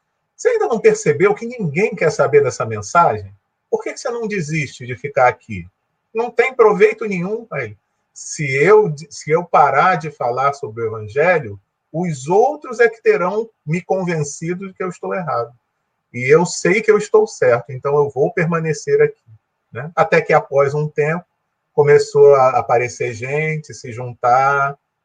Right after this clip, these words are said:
fazer aquela aglomeração que era possível naquela época, gente. <laughs> E agora, e ele continuou com a sua prega-, pregação, né? Então, é, nós estamos convencidos do poder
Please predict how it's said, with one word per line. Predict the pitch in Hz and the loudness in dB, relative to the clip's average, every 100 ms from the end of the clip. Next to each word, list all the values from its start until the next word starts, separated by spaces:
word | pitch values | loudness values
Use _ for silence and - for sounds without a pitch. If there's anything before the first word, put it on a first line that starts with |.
| _ - | _ -4
fazer | 131 147 | 2 2
aquela | 147 151 | 4 4
aglomeração | 143 143 139 143 131 - 156 | 4 4 4 4 2 0 -4
que | 151 143 | 0 4
era | 185 196 | 4 2
possível | 156 143 165 208 | -2 -6 -2 0
naquela | 220 220 247 202 | 0 0 2 4
época, | 151 - 120 | 2 0 -10
gente. | 107 113 - - | -12 -14 -20 -20
<laughs> | - - 147 _ - - _ - | -18 -16 -18 _ -20 -20 _ -2
E | 160 | 4
agora, | 160 143 143 147 - | 4 4 2 2 -2
e | 160 156 | -12 -6
ele | 151 156 | -6 -6
continuou | 156 151 160 165 151 123 143 - _ _ | -10 -10 -12 -14 -12 -10 -12 -16 _ _
com | 139 | -12
a | |
sua | 135 - 131 | -10 -12 -10
prega-, | - 123 131 156 175 | -10 -8 -6 -6 -8
pregação, | 117 120 135 143 - 101 98 107 | -12 -10 -8 -12 -14 -18 -16 -16
né? | 139 143 _ _ _ _ | -16 -18 _ _ _ _
Então, | 107 107 - 151 185 127 104 - | -14 -6 0 2 2 -4 -8 -12
é, | 104 107 104 101 98 95 101 _ | -8 -6 -6 -8 -10 -12 -16 _
nós | 170 190 | 0 0
estamos | 147 - 151 120 | 0 -6 -6 -6
convencidos | 127 113 113 104 - - 180 131 120 101 | -6 -4 -2 -4 -8 -6 -4 -4 -6 -8
do | 107 | -10
poder | - 110 104 110 127 | 0 2 2 -2 -6